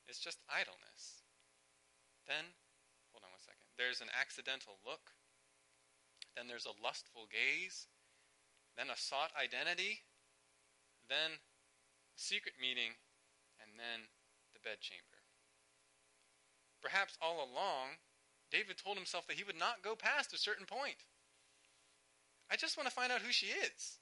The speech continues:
That's all. I just want to meet her. That's all.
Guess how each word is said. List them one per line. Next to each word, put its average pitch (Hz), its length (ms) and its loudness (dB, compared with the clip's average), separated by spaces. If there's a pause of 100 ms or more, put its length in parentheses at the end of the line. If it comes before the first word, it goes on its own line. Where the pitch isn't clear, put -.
(340)
That's 117 200 2
all. 104 260 -6 (1600)
I 160 80 2
just 240 220 0
want 254 100 0
to 214 60 2
meet 240 180 4
her. - 120 2 (840)
That's 185 240 4
all. 110 300 -8